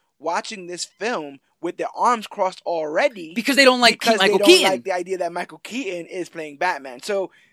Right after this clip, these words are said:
Speaker 1: they're already watching this film. They're already like,
Speaker 2: They're stomping their feet,
Speaker 1: Yeah,
Speaker 2: like,
Speaker 1: I don't
Speaker 2: "Okay,
Speaker 1: know.
Speaker 2: wow
Speaker 1: I
Speaker 2: me,
Speaker 1: don't
Speaker 2: wow me,
Speaker 1: know.
Speaker 2: yeah."
Speaker 1: I don't know. And then, yeah.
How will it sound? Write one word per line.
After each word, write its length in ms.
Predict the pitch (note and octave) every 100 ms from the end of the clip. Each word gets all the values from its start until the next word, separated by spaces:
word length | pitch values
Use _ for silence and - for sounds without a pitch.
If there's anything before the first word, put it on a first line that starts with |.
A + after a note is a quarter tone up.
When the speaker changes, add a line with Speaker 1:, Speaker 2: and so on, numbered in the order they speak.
| _
Speaker 1:
they're 160 | F3+ G#3+
already 260 | G#3+ B3+
watching 300 | C4+ C4 B3+
this 120 | C4
film. 300 | - C#4 C#4
They're 180 | A3 G#3+
already 280 | G#3+ A#3 A3+
like, 360 | G#3+ G3+ F3+ -
Speaker 2:
They're 120 | G3+
stomping 380 | - G#3+ G#3+ G#3
their 100 | F#3+
feet, 280 | _ G3+
Speaker 1:
Yeah, 60 | A#3+
Speaker 2:
like, 140 | A3+
Speaker 1:
I 140 | G3+ G#3
don't 100 | A#3
Speaker 2:
"Okay, 80 | G#3+
Speaker 1:
know. 100 | C4
Speaker 2:
wow 300 | A#3+ B3 A#3
Speaker 1:
I 60 |
Speaker 2:
me, 200 | G#3 A#3 B3
Speaker 1:
don't 80 | B3+
Speaker 2:
wow 260 | A3 B3
me, 60 | C4+
Speaker 1:
know. 420 | D4 C#4 C4 B3+
Speaker 2:
yeah." 600 | B3 G3 D#3 F#3 G#3 A3
Speaker 1:
I 40 |
don't 380 | A#3 B3 C4 C4
know. 640 | C#4 C#4+ C#4 B3+ B3 B3 -
And 300 | F#3 F#3 E3+
then, 280 | D#3+ D3 B2+
yeah. 240 | B2 A2